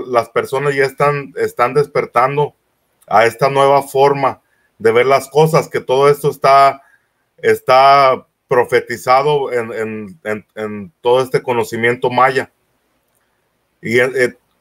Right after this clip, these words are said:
es, eh, y aparte que todo esto, al podernos convertir, al tener estos dos caminos,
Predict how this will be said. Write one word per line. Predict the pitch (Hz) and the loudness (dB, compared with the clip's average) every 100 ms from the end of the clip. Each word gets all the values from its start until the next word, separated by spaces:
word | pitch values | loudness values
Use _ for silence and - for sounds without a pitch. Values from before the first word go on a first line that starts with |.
| _ - | _ 0
es, | 131 - - - | 2 2 -6 -6
eh, | 131 131 123 120 - _ _ _ _ _ _ _ | 2 4 4 2 -6 _ _ _ _ _ _ _
y | 127 202 | 0 0
aparte | - 143 147 170 160 | 2 0 0 -2 -2
que | 143 | -2
todo | 135 143 165 151 | 2 4 4 4
esto, | 160 160 180 160 - _ _ _ _ _ _ _ _ _ _ _ _ _ _ - | 2 0 -2 -2 -6 _ _ _ _ _ _ _ _ _ _ _ _ _ _ -2
al | 117 120 123 120 107 - _ | 2 2 0 -2 -8 -18 _
podernos | 127 123 131 156 160 160 | 2 4 4 4 2 2
convertir, | 151 143 127 - 147 160 160 - - | 0 0 0 0 -2 0 -2 -8 -4
al | 120 110 | -2 -2
tener | 123 135 151 | -2 0 2
estos | 160 160 151 | 2 0 -2
dos | 160 160 | 0 0
caminos, | 156 147 147 143 123 | -2 0 0 -2 -6